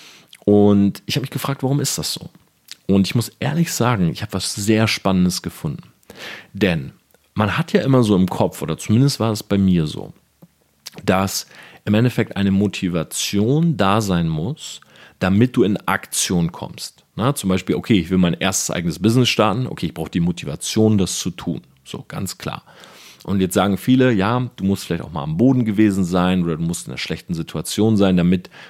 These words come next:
diese Motivation in dir aufkommt, ne, diese intrinsische Motivation. Ihr wisst ja, wenn ihr den Podcast hört, ich halte nicht so viel von extrinsischer. Ne? Leute auf Seminaren oder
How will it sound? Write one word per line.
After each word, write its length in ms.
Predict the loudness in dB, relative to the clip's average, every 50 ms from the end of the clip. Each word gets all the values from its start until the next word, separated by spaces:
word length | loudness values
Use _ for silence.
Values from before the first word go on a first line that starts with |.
| _ _
diese 200 | -6 -2 0 2
Motivation 760 | 2 2 2 0 -2 -2 0 0 0 -2 -2 0 2 2 4
in 140 | 4 2 2
dir 200 | 2 0 0 0
aufkommt, 680 | 0 -2 -2 -2 -6 -6 -6 -6 -6 -8 -10 -14 -10 -8
ne, 100 | -6 -4
diese 220 | -2 -2 -2 -4
intrinsische 1080 | -2 0 2 2 4 2 2 0 -2 -2 0 2 2 2 2 2 2 0 -2 -2 -2 0
Motivation. 840 | 0 -2 -2 -4 -6 -6 -4 -4 -4 -4 -4 -4 -4 -4 -6 -8 -12 _ _ _
Ihr 120 | -6 -4
wisst 220 | -2 -2 -2 0 2
ja, 220 | 2 2 2 2
wenn 80 | 0 0
ihr 80 | -2
den 100 | -2 -4
Podcast 440 | -8 -10 -10 -12 -12 -12 -12 -4 0
hört, 240 | 2 2 2 2 -2 -8 -16 -16 -18 -18 -20 -20 -20 -8 _
ich 200 | -6 -4 -2 -2
halte 220 | 0 0 0 -2 -4
nicht 120 | -4 -4
so 120 | -2 -2 -2
viel 180 | -2 -2 -2
von 180 | 0 0 0 0
extrinsischer. 800 | 0 -2 -2 -4 -6 -2 -2 -2 -2 -2 -4 -6 -8 -8 -10 -16 _ _ -8
Ne? 200 | -4 0 2 2 2
Leute 280 | 4 2 2 2 0
auf 120 | -6 -10 -8
Seminaren 760 | -6 -2 -2 0 2 2 2 4 4 4 4 4 4 4 2
oder 320 | 2 0 0 0 -2 -4